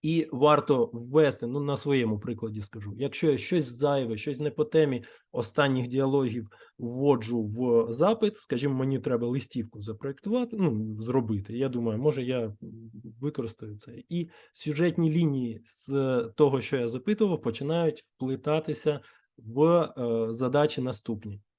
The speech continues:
Тобто це має бути сугубо професійний, стерильний інструмент. Е, ну, з-, зверніть увагу, це імітація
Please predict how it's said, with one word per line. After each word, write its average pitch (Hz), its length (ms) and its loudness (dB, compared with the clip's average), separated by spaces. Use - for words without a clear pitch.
Тобто 170 560 4
це 175 140 0
має 170 240 2
бути 135 320 -4
сугубо 135 460 -4
професійний, 160 840 0
стерильний 143 680 0
інструмент. 156 760 0
Е, 120 440 -6
ну, 135 240 -8
з-, 127 320 -8
зверніть 170 380 4
увагу, 107 280 0
це 165 360 2
імітація 143 840 0